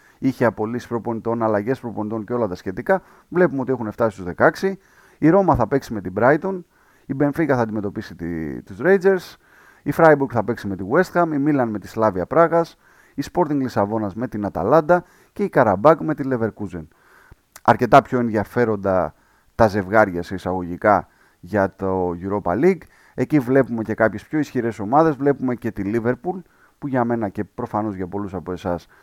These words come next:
θα είναι το φαβορί της διοργάνωσης, αν ενδιαφερθεί πραγματικά για αυτήν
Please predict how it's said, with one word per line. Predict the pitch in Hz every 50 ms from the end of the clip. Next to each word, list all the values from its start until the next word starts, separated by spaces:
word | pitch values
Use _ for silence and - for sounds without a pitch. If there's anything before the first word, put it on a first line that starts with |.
| _ _ _ _
θα | - - 131 120 117
είναι | 123 135 131 117 101 95
το | - 98 98 98 98 - 87
φαβορί | - 110 98 95 98 98 104 101
της | 87 87
διοργάνωσης, | 95 101 95 98 104 104 101 98 90 - 87 85 - - _ _ _ - - - _
αν | - 135 143 131 127
ενδιαφερθεί | 120 117 104 107 101 - 98 - - 113
πραγματικά | 98 101 95 95 90 90 92 85 104 101
για | 98 90 85 80
αυτήν | 80 - - 107 104 92 85